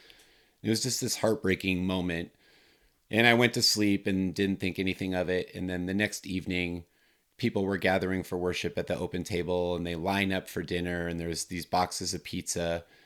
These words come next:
and the man in front of me in line at the Open Table was the same man that I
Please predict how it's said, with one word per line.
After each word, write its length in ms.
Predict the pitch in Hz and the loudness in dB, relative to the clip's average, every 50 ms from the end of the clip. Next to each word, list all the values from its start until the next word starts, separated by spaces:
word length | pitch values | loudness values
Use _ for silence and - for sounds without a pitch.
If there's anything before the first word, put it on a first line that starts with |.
| _ _ _ _ _ _ _ _ _ _ _ _ _ _ - - _ _ _ _ _ _ _ | _ _ _ _ _ _ _ _ _ _ _ _ _ _ -20 -20 _ _ _ _ _ _ _
and 460 | - 95 95 95 95 92 90 90 90 - _ _ _ _ _ | -4 -2 0 0 0 0 -2 -4 -6 -10 _ _ _ _ _
the 100 | - 98 | -4 -2
man 540 | 92 95 98 98 98 101 104 110 113 113 110 | 0 2 2 4 4 4 4 2 2 2 2
in 180 | 107 98 101 98 | 2 0 0 -2
front 320 | 95 - - 98 98 95 95 | -2 -4 -4 -2 -2 0 0
of 160 | 92 90 98 | -2 -2 -2
me 300 | 92 90 87 87 85 87 | -2 -2 -2 -2 -2 -4
in 320 | - - 90 90 90 90 | -4 -6 -6 -4 -4 -4
line 600 | 87 87 87 85 82 82 82 82 82 85 90 90 - _ _ _ _ _ | -4 -4 -4 -4 -4 -4 -4 -4 -6 -6 -8 -12 -16 _ _ _ _ _
at 200 | - 90 87 - | -6 -6 -6 -4
the 120 | 92 90 - | -6 -6 -4
Open 320 | 90 87 85 - 92 87 | -4 -4 -4 -2 -4 -4
Table 640 | - - 85 82 78 80 78 78 80 80 82 85 _ _ _ _ | -4 -4 -4 -6 -4 -6 -6 -8 -8 -10 -12 -16 _ _ _ _
was 300 | - 87 87 85 80 - | -6 -4 -4 -4 -4 -6
the 120 | - 92 85 | -6 -6 -6
same 400 | - - 90 90 90 87 85 85 | -4 -2 -2 -2 -2 -2 -2 -2
man 500 | 85 85 85 82 82 80 80 80 80 80 - _ _ _ _ _ _ _ _ _ _ _ - | -2 -4 -4 -4 -4 -4 -4 -6 -6 -8 -12 _ _ _ _ _ _ _ _ _ _ _ -4
that 120 | 92 90 | -2 0
I 40 | 87 | 0